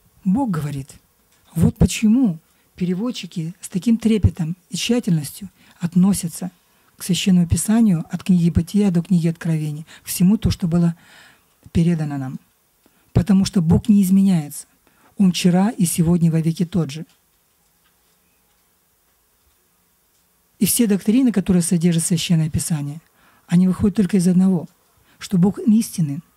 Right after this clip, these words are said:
То, что Он говорил вчера апостолу Павлу, то, что мы услышали от Иисуса Христа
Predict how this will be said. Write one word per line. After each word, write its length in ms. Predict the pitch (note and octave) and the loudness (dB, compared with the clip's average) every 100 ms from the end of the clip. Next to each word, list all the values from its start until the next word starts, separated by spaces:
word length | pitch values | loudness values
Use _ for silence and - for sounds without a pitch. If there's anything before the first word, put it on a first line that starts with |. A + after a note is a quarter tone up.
| _ _ _ _ _ _ _ | _ _ _ _ _ _ _
То, 100 | G3 | -4
что 160 | E3+ G3 | 0 2
Он 60 | |
говорил 320 | F3+ F3+ F3+ | 4 4 2
вчера 300 | E3+ - E3+ | 0 -2 -2
апостолу 420 | A3 C4+ A3+ A3+ A3 | -2 0 0 0 0
Павлу, 420 | F#3+ F#3 F3+ F3+ - _ _ _ _ _ _ _ _ _ _ | 2 2 2 -2 -6 _ _ _ _ _ _ _ _ _ _
то, 100 | - | -6
что 140 | - | 0
мы 140 | F#3 F#3+ | 2 2
услышали 400 | F3 A3 A3 G#3 | 0 0 2 0
от 80 | G#3 | 2
Иисуса 400 | F3 A3 G3 A#3 | 0 -2 -2 -2
Христа 500 | A#3 - G3 G3 | -2 -2 0 0